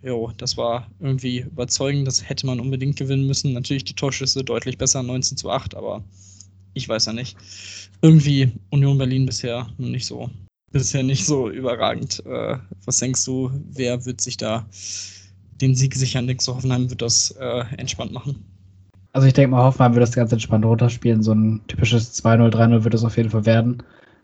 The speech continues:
Speaker 2: Ähm, ich hätte jetzt auch Hoffenheim nicht mit, ähm, Schalke und Freiburg gleichgesetzt. Also da wird Union Berlin auf jeden Fall, ähm, ordentlich was zu knabbern haben.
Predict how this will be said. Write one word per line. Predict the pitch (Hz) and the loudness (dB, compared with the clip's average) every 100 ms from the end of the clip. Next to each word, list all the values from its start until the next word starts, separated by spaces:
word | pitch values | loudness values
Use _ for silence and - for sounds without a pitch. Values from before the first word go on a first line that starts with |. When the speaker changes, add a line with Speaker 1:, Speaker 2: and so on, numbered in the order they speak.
| _ - | _ -6
Speaker 2:
Ähm, | 104 | -2
ich | 101 131 | 2 2
hätte | 120 | 4
jetzt | 113 | 4
auch | 110 | 4
Hoffenheim | 113 110 110 110 | 2 4 4 6
nicht | 110 107 | 6 4
mit, | 110 104 - - | 0 -2 -8 -4
ähm, | 107 104 98 101 | 0 0 0 0
Schalke | - 117 123 | 4 4 4
und | 107 | 0
Freiburg | - 117 117 | 2 2 2
gleichgesetzt. | 110 113 120 117 113 - | 2 0 2 0 0 -4
Also | 101 104 107 - _ _ _ _ _ | -4 -4 -4 -8 _ _ _ _ _
da | - 107 | 2 4
wird | 113 | 4
Union | 113 117 113 | 6 6 8
Berlin | 113 113 | 8 6
auf | 113 123 | 2 0
jeden | 123 | 0
Fall, | - 117 113 110 | 0 0 2 2
ähm, | 104 107 107 104 - _ _ - - - _ _ - - _ | 2 2 2 0 -4 _ _ -16 -16 -20 _ _ -20 -20 _
ordentlich | - 123 120 117 | 6 8 8 6
was | 113 | 2
zu | - | 0
knabbern | - 117 107 | 4 6 6
haben. | 98 101 113 | 4 0 -2